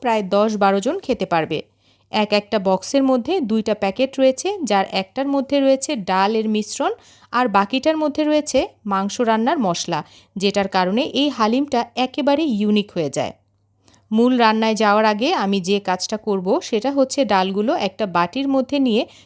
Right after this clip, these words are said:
গরম পানি দিয়ে ভিজিয়ে রাখব। এখানে একটা কথা বলে রাখি, কী পরিমাণ পানি ব্যবহার করতে হবে এই বিষয়টা কিন্তু বক্সের মধ্যে লেখা রয়েছে,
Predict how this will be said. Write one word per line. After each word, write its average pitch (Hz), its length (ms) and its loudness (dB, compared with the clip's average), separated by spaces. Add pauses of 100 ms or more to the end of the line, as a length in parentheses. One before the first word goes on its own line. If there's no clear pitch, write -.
(140)
গরম 202 320 2
পানি 202 260 -2
দিয়ে 254 220 -2
ভিজিয়ে 185 400 -2
রাখব। 143 380 -4 (280)
এখানে 285 360 2
একটা 277 320 0
কথা 214 300 2
বলে 214 300 2
রাখি, 240 420 -2
কী 320 180 0
পরিমাণ 320 420 -2
পানি 277 300 0
ব্যবহার 208 400 0
করতে 220 360 -2
হবে 254 400 0
এই 254 180 0
বিষয়টা 247 540 -2
কিন্তু 277 400 -2
বক্সের 208 440 -2
মধ্যে 226 320 -2
লেখা 185 300 0
রয়েছে, 156 420 -2